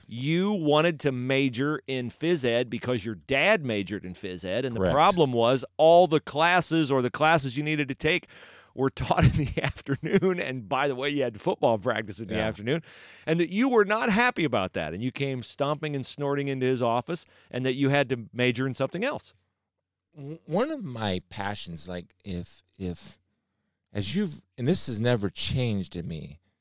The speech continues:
Speaker 2: it, it was the craziest thing. And the other issue that I had was that there, in order to be a phys ed major at Ohio State, which is school of, I thought the School of, uh,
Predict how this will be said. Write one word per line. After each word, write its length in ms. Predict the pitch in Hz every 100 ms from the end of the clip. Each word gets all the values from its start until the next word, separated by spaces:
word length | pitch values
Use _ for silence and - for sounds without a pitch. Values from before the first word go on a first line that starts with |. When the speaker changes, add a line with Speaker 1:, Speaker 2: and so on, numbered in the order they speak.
| _ _ _ _ _ _ _ _ _ _ _ -
Speaker 2:
it, 340 | 117 131 143
it 40 | 143
was 180 | 143 147
the 80 |
craziest 680 | - - 208 208 160 143 -
thing. 440 | 147 151 101 - - _ -
And 300 | 120 113 92
the 140 | - 123
other 240 | 214 214
issue 480 | - 135 156 123 113
that 160 | 101 95
I 80 |
had 320 | 92 107 139 110
was 180 | 95
that 200 | 92 101
there, 280 | - 101 101 - - _ _ _ -
in 100 | 120
order 240 | 202 214
to 80 | 143
be 240 | 113 131
a 60 | 113
phys 320 | - 117 92
ed 180 | 110 165
major 420 | 90 90 87 85
at 60 | 85
Ohio 220 | 90 90
State, 320 | - 120 110
which 240 | 113 -
is 80 | 104
school 440 | - - - 190 131
of, 160 | 98 -
I 160 | 117
thought 260 | 170 123 104
the 60 | 104
School 300 | - 117 98
of, 160 | 87
uh, 100 | 95